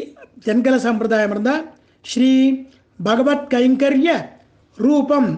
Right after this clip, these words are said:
அப்படின்னு சொல்லிக்கோங்க. ஸ்மார்த்தால இருந்தா ஸ்ரீ பரமேஸ்வர பிரீத்யர்த்தம்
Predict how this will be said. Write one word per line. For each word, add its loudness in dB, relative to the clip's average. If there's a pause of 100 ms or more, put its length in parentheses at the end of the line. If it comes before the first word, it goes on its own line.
(120)
அப்படின்னு -2
சொல்லிக்கோங்க. -2 (720)
ஸ்மார்த்தால 0
இருந்தா 2 (500)
ஸ்ரீ 0 (640)
பரமேஸ்வர 2 (680)
பிரீத்யர்த்தம் 0